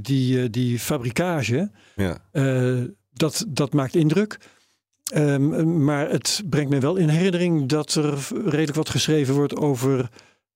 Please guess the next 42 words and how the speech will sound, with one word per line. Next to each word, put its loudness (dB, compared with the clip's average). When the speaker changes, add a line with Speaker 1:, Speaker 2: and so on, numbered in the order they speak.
Speaker 1:
fabrikagefoutjes -2
ook. -4
Ehm, 2
onderdelen 2
die 2
niet 0
goed -2
op -2
elkaar -2
aansluiten 0
en 0
zo. 0
Ehm, 0
heeft 0
dat 0
te 0
maken 4
met 0
die 0
grensverleggende -2
productietechniek? 0
Of -2
is 0
het 0
een 0
heel 0
ander 2
verschijnsel? -2
Speaker 2:
Ja, 0
volgens -2
mij 0
is 0
dat -2
gewoon, 0
dat -2
is -2
gewoon 0
de 2
opstart -2
van -2
een 2
massaproduct. -2